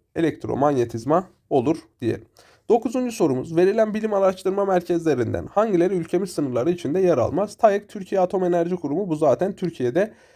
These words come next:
görev yapıyor diyelim. İki, nasa Amerika'nın uzay araştırma merkezidir. Olmaz. aselsan zaten göğsümüzü kabartan bir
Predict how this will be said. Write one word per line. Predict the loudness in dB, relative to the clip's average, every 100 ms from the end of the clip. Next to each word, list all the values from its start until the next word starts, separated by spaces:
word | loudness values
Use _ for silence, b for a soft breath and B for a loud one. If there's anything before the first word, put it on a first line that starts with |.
| b _
görev | 4 4 4 0 -16 _ _
yapıyor | 0 2 2 0 0
diyelim. | -2 -2 -4
İki, | -8 -6 0
nasa | 0 2 2
Amerika'nın | 4 2 0 0 0
uzay | 2 2
araştırma | 4 2 0 -4 -2
merkezidir. | -2 -4 -4 -4 -4
Olmaz. | -2 0 2 0 0
aselsan | 2 2 0 -2 -4 -2
zaten | -2 0 -2 0
göğsümüzü | -2 -2 -6 -2 0 0
kabartan | 2 4 4 4 2 0 0
bir | 2 0 -4